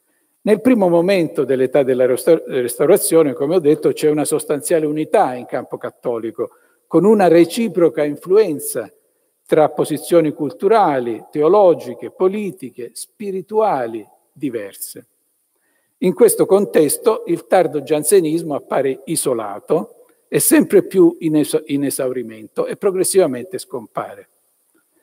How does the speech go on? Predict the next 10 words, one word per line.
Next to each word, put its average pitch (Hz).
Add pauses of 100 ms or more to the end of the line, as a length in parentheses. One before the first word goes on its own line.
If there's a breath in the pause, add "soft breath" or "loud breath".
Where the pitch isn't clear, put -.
(540)
Successivamente, 151
a 147
partire 170
dal 139
sorgere 143
del 127
cattolicesimo 139
liberale 131
nei 123
primi 131